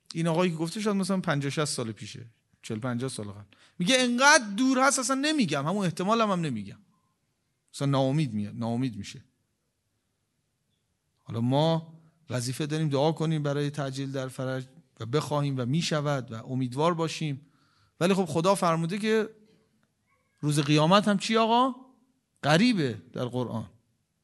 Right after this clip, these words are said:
روز قیامت هم فرموده نزدیکه. ظهور امام زمان هم نزدیکه. نزدیکه که انهم یرونه بعیدا و نراه قریبا.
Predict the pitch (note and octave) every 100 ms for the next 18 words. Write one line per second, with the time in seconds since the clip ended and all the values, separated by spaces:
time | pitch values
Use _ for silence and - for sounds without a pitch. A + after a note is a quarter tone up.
0 | _ _ _ _ _ _ F3 G3 G#3 G#3
1 | A3+ G#3+ G3 F#3+ G3 F#3 D#3 D3+ C#3 -
2 | - _ _ _ _ _ _ C3 D#3+ G3
3 | F#3 D#3+ D#3 D3+ D#3 F3+ E3+ D3 C3 B2
4 | B2 D3+ - _ _ _ _ _ _ _
5 | _ _ _ _ - B2 C#3 C3+ F3+ F3+
6 | G3 F#3 F3+ F3+ - _ _ _ - C#3+
7 | D3 D#3 F3+ D3 D#3+ F3+ E3 C#3+ B2 A2+
8 | - _ _ _ - C#3+ D3+ A3 G#3+ A3
9 | G3 E3 E3 G#3+ A3+ A#3+ B3+ - - _
10 | _ _ _ - D#3 F#3+ A3 C#3+